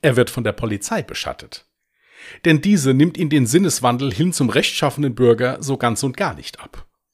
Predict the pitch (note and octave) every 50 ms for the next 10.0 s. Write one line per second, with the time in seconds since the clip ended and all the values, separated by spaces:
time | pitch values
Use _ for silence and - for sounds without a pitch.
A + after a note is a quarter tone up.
0 | _ _ _ _ _ _ _ _ _ _ _ _ _ _ _ _ - - - C#3+
1 | - - - C#3+ B2+ C3 F3+ F#3+ F#3 F#3 F#3 F3+ F3+ E3 - D#3 D#3 D#3+ D3+ -
2 | - C#3 C#3+ - C3+ B2+ - D#3+ D#3 C3+ G#2 - G#2 A#2+ B2+ B2+ B2+ - - C3
3 | - - - D3 D3 C#3 - - C#3+ C3+ - - - E3 C3+ - - - A#2 G#2+
4 | B2+ - - D#3 - A#2 - - A2 G#2 A2 - - - C#3 - - - C3 C3+
5 | C3 - - C3+ A2+ G2+ A2 A2 A2 A2+ A#2 A2+ B2+ C3 D3 E3 C#3+ - - E2
6 | E2 D2+ - - F#2 - - - - F#2 D#2+ - - B1+ - _ _ _ _ _
7 | _ _ _ _ _ _ _ _ _ _ _ _ _ _ _ _ _ _ _ _
8 | _ _ - A2+ A2 A#2+ - - A2+ G2+ F#2 B2 A2 G#2 G2 A2 A#2+ A2+ G#2 -
9 | - A#2 - C#3 C3+ A2+ - - - B1+ - - _ _ - - C2+ - -